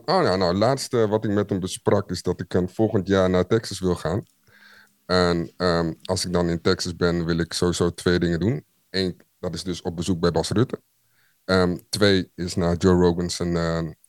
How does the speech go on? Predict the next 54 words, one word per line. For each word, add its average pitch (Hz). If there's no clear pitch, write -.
zijn 85
stand-up 90
comedian 107
café 110
gaan. 135
De 87
Mothership, 113
daar 107
wil 107
ik 107
heen. 107
En 104
er 98
is -
ook 101
nog 95
een 95
planning 95
om 87
naar, 87
eh, 85
om 87
naar 87
Tyrone 92
te -
gaan, 87
Tyrone 92
Sprong. 90
Dat 76
is -
niet 76
in 76
Texas, -
maar 80
ook 87
daarheen 92
te 82
gaan. 85
Ehm, 76
daar 92
ook 87
gewoon, 85
ehm, 80
mee 92
te -
gaan 85
en 80
te, 76
te -
kijken 82
wat 82
hij 76
allemaal 80
doet. 123